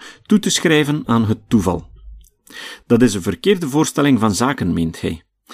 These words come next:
In principe kan men immers het aantal organismen van elke soort en de onderlinge relaties ertussen exact verklaren, gegeven voldoende informatie over de geschiedenis van het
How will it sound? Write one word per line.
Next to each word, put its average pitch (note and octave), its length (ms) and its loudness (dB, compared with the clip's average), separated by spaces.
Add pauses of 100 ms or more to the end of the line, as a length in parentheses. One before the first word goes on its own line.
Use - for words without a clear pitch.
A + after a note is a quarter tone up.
(260)
In D#3 180 2
principe G3 640 2
kan C3+ 200 2
men A#2+ 180 4
immers D3+ 320 0
het - 180 -4
aantal F3+ 340 2
organismen A2+ 760 2
van F#2+ 180 -2
elke F#3+ 300 0
soort - 440 2 (260)
en A#2 180 2
de G2+ 80 0
onderlinge F#3+ 520 4
relaties C#3+ 560 2
ertussen - 580 0 (280)
exact G2+ 440 -2
verklaren, E3 640 -2 (420)
gegeven G3 680 0 (360)
voldoende G3 520 4
informatie D#3+ 720 0
over G2 220 0
de F#2+ 100 0
geschiedenis D#3 680 -2
van G2+ 220 -2
het F2 260 -6